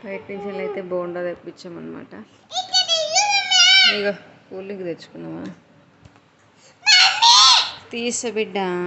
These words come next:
ఒరియకు, నాకు తలకాయ బాగా నొస్తుంది, చేసే అంత ఓపిక లేదు, అందుకే ఇంకా బయట నుంచి తెచ్చిండు. సౌండ్ తగ్గి ఒక నిమిషం.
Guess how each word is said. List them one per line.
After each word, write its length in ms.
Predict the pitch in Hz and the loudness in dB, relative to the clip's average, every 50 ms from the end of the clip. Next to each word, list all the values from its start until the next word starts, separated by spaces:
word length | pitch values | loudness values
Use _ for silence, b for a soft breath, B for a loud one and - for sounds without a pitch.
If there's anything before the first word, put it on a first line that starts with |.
| 180 180 185 | -4 -4 -4
ఒరియకు, 520 | 185 185 190 190 185 175 175 - - 170 165 165 170 170 170 175 156 - - - _ - _ _ _ _ _ _ _ _ _ _ _ _ _ _ _ | -4 -2 -2 -2 -2 -4 -4 -8 -10 -10 -8 -8 -8 -8 -10 -12 -14 -16 -20 -20 _ -20 _ _ _ _ _ _ _ _ _ _ _ _ _ _ _
నాకు 140 | - 165 _ _ | -20 -20 _ _
తలకాయ 300 | - 170 165 165 - 190 | -16 -14 -14 -12 -12 -12
బాగా 400 | 180 170 160 139 139 160 180 196 196 190 | -10 -8 -6 -4 -4 -2 -2 -2 -2 -4
నొస్తుంది, 500 | 185 185 - - 185 175 170 175 180 180 - 185 | -4 -6 -8 -10 -10 -8 -8 -6 -8 -8 -6 -6
చేసే 260 | 175 170 170 - 185 | -6 -6 -8 -8 -10
అంత 220 | 180 175 170 - 170 | -8 -8 -8 -6 -6
ఓపిక 260 | 165 427 427 427 - 170 165 | -4 -4 -4 -4 -4 -4 -4
లేదు, 180 | 165 160 156 | -2 -2 -2
అందుకే 360 | - 180 175 175 175 - - 185 | -2 -2 -4 -4 -6 -6 -6 -6
ఇంకా 180 | 175 - 170 170 - | -6 -6 -4 -4 -2
బయట 140 | - - - | -2 -2 -2
నుంచి 360 | - 302 175 - 180 170 165 165 | -4 -6 -8 -6 -6 -6 -6 -6
తెచ్చిండు. 500 | 160 - - - - - 277 - - - - 285 - - 240 233 247 269 269 262 - - - - - - - - - - - - - | -8 -8 -8 -4 -2 0 0 0 0 0 0 -2 -2 -2 -4 -2 0 0 0 -2 0 0 0 0 0 -4 -10 -14 -18 -20 -20 -14 -10
సౌండ్ 280 | - 185 185 190 202 202 202 | -6 -4 -4 -2 -2 -2 0
తగ్గి 340 | - - 277 220 185 190 | 0 0 0 0 0 0
ఒక 140 | - - - | 0 0 0
నిమిషం. 500 | 170 170 170 175 175 - - 185 175 165 | -2 -2 -2 -4 -8 -10 -12 -12 -10 -10